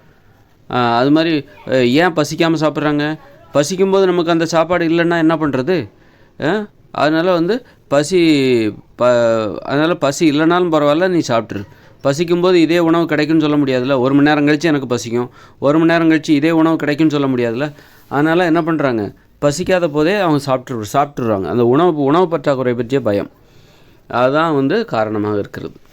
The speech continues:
இப்ப வந்து ஒருத்தர் வந்து, ஆ, அவர் பசிக்கவே இல்ல, கல்யாண வீட்டுக்கு போறாரு, பசிக்கவே இல்ல, ஆனா அவர் பந்தியில உட்கார்ந்து நல்லா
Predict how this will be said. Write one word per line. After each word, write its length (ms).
இப்ப 240
வந்து 160
ஒருத்தர் 300
வந்து, 240
ஆ, 300
அவர் 160
பசிக்கவே 500
இல்ல, 240
கல்யாண 340
வீட்டுக்கு 400
போறாரு, 240
பசிக்கவே 480
இல்ல, 240
ஆனா 420
அவர் 180
பந்தியில 300
உட்கார்ந்து 320
நல்லா 200